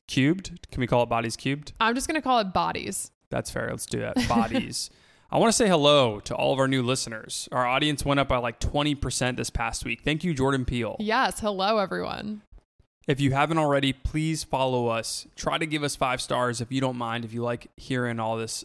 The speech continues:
Speaker 1: thematic deep dives that me and Kelsey do. It'll help us keep building this community that's building really quickly this past few weeks.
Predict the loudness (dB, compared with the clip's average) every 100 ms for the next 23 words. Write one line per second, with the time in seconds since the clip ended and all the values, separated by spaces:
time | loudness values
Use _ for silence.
0 | -8 -6 -2 -2 -4 -6 -8 -6 -4 -4
1 | -4 -8 -8 -10 -6 -6 -6 -8 -6 -6
2 | -8 -10 -16 -10 -2 2 4 4 2 0
3 | -2 0 0 2 0 -2 -4 -2 0 2
4 | 0 -2 -4 -6 -10 0 2 4 2 0
5 | -2 -6 0 4 4 2 0 -2 -8 -6
6 | -4 -4 -4 -4 -2 -2 -2 -4